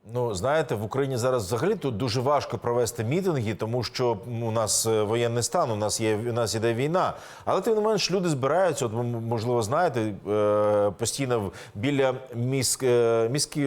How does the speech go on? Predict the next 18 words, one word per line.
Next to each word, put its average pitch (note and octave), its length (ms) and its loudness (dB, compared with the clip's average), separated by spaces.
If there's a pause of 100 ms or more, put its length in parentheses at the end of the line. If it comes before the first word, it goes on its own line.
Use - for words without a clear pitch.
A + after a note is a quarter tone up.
мі-, C3 160 -6 (120)
Київської C#3 340 0
міської E3 320 0
ради, B2+ 360 2 (240)
біля D#3 180 2
інших D#3+ 400 0
муніципалітетів C#3+ 800 0
збираються B2+ 520 2
люди, F#3+ 300 2
вони D3+ 200 0
висловлюють C3 440 0
свою C3+ 160 -2
позицію D#3 400 0
стосовно C3+ 360 -2
того, C#3+ 340 0
стосовно C#3 360 -2
витрачання B2 480 -2
грошей. F3 460 2